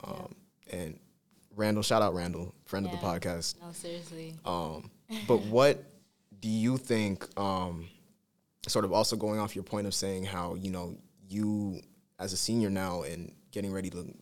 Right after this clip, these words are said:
Speaker 2: go and, and do whatever you do, you wanna make sure that you also can, can support other people that are coming up. Um, how or in what way do you think,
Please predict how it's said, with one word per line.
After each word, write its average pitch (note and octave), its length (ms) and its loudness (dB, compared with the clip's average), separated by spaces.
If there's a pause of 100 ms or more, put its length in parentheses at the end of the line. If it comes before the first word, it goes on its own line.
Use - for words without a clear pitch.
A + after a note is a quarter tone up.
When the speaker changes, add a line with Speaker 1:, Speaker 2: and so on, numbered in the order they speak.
(120)
Speaker 2:
go G#2 260 2
and, E2+ 160 -4
and F#2 160 -4
do G2+ 80 -2
whatever F#2 300 -2
you F2+ 140 -6
do, G2+ 300 -2 (440)
you G#2+ 100 -4
wanna G2+ 180 2
make G2 160 2
sure F#2 160 0
that F#2 80 -2
you G2+ 480 0 (680)
also G#2+ 360 4
can, G2 320 -2
can - 220 -4
support F#2+ 440 -2
other A2+ 200 4
people F#2 480 -4 (260)
that - 100 -2
are F#2+ 80 -2
coming F#2+ 300 -2
up. F#2 160 -6 (160)
Um, F2+ 400 -4 (1300)
how C3 720 6 (420)
or A2+ 160 6
in G2+ 100 4
what A2+ 180 8
way A#2+ 180 4
do G#2 100 0
you G#2 140 2
think, G2+ 480 -2